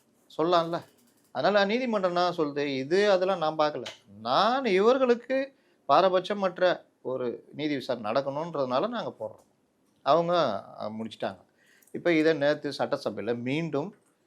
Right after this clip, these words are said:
முதல்வர், எப்பவுமே பொதுவா சட்டசபையில நேரமில்லா நேரம்னு சொல்லுவாங்க,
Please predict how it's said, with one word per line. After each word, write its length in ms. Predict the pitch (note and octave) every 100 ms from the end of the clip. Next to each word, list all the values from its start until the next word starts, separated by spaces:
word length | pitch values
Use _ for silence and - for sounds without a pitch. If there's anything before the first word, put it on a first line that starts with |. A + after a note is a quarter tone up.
| _ _ _
முதல்வர், 580 | - C3+ D3+ A#2 G#2+ - _
எப்பவுமே 380 | A2+ C#3+ D3+ E3
பொதுவா 240 | D#3 D3 D#3
சட்டசபையில 580 | C3+ A#2+ A#2 B2+ G2+ G2+ A#2+ E3+ - _ _ _ _ _ _ -
நேரமில்லா 460 | C3+ C#3+ C#3 B2+
நேரம்னு 340 | A#2+ A2+ A2+ A2+
சொல்லுவாங்க, 380 | G#2+ F#2+ F#2+